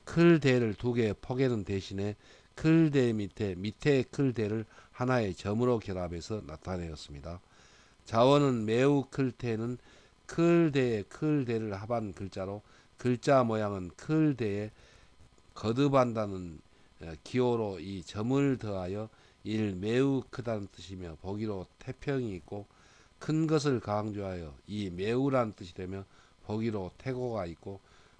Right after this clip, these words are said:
곡식의 나달 중에서 매우 큰 나달이 삼, 콩 또는 팥이라는 뜻이며, 보기로 두태가 있습니다. 훈과음은 매우 클태, 매우태, 콩태,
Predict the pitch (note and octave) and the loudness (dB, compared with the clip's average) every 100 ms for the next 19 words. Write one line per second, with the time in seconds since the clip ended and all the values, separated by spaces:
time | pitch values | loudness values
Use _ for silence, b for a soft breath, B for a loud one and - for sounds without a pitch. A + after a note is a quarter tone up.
0 | - A#2 G#2+ D3 C#3 B2+ G#2 G2+ A2+ G#2 | -6 -4 -2 -2 0 0 0 -2 -2 -2
1 | G2+ F2+ F2 E2+ G#2 B2+ B2+ - C#3+ B2 | -6 -8 -8 -6 0 0 0 -4 -6 -4
2 | G2+ G2+ G2+ A2+ A2+ b b b - A2+ | -4 -6 -6 -6 -8 b b b -6 -4
3 | G2+ F2+ - - C3+ B2 - A2+ G2 F2+ | -4 -8 -12 -6 -4 -4 -6 -6 -6 -8
4 | - C3+ - C#3+ C3 G2+ - F2 F#2+ G2+ | -10 -8 -4 0 0 -2 -10 -14 -10 -10
5 | - b b - G2+ G#2 A2 G#2 F#2 - | -12 b b -12 -6 -4 -2 -4 -6 -14
6 | - B2 A2+ G2+ E2+ - F2 E2 F2 F#2+ | -10 -6 -4 -4 -6 -10 -14 -14 -14 -16
7 | - B B B B - C3+ D3 C#3+ C3 | -20 B B B B -4 0 4 6 6
8 | A#2 G2+ G2+ A#2+ B2+ A#2+ - B2 - - | 4 -2 0 2 2 0 -4 -6 -6 -6
9 | B2+ A#2+ F2+ G2 A2+ A2+ - A2+ G#2+ - | -4 -6 -8 -6 -4 -6 -8 -8 -8 -12
10 | - C3+ C3+ C3 - B2+ A#2 | -10 -6 -4 -4 -6 -8 -8